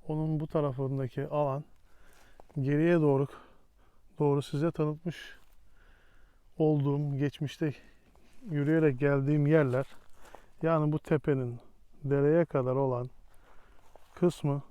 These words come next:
komple üzerinde durduğumuz hat, oradaki ormanlık alana kadar olan yer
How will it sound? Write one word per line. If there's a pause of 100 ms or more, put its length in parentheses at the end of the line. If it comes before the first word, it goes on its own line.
(140)
komple
üzerinde
durduğumuz
hat, (2500)
oradaki
ormanlık
alana
kadar
olan
yer